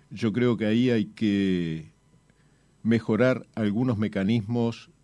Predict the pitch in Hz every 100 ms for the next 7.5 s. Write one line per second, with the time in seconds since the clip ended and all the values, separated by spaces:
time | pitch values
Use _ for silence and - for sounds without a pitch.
0 | - 107 95 - 85 - 135 131 120 95
1 | 101 92 92 - 92 90 131 139 147 -
2 | - _ _ - 110 98 104 151 143 127
3 | 131 143 135 151 147 - _ _ _ _
4 | _ _ - 120 131 - - 110 107 -
5 | 92 - 165 143 107 - - - _ _
6 | _ _ _ 76 - 82 - 117 107 92
7 | - 131 117 101 92